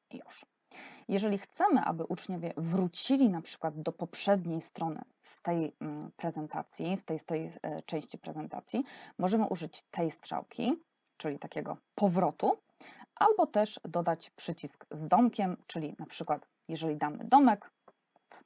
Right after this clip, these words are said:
prawym gó-, górnym rogu, będziemy wracać do, e, na przykład pierwszej strony. Jeżeli chcielibyśmy ten domek umieścić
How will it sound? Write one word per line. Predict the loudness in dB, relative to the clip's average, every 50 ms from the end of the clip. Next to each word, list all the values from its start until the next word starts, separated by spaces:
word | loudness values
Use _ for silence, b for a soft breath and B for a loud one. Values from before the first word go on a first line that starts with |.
| _
prawym | -2 2 4 4 4 4 2 -2 -4
gó-, | -6 -8 -8 -8 -8 -8 -8 -6
górnym | -4 -4 -2 -2 -4 -6 2
rogu, | 6 6 6 6 6 2 -2 B B B B B B B
będziemy | -4 -2 0 0 0 0 0 0 0
wracać | 0 0 0 0 -2 -4 -4 -2
do, | -2 -2 -2 -2 -4 b b b b b b -6
e, | -4 -4 -4 -4 -4 -6 -8 -10 -12 -14 _ _ _ _ _ _ _ _ _ _ _ _ _ -2
na | 2 2
przykład | 2 2 0 -4 -4 -4 -4 -2
pierwszej | 0 0 0 0 -2 -6 -8 -8
strony. | -10 -12 -14 -14 -14 -16 _ _ _ _ B B B B B B
Jeżeli | B -2 0 0 0 -2
chcielibyśmy | -4 -4 -2 0 2 2 2 0 -2 -6 -8 -8
ten | -6 -6 -6 -4
domek | -4 -2 -2 -4 -4 -6 _
umieścić | -4 -2 -2 -2 -2 -4 -8 -12 -14 -14 -14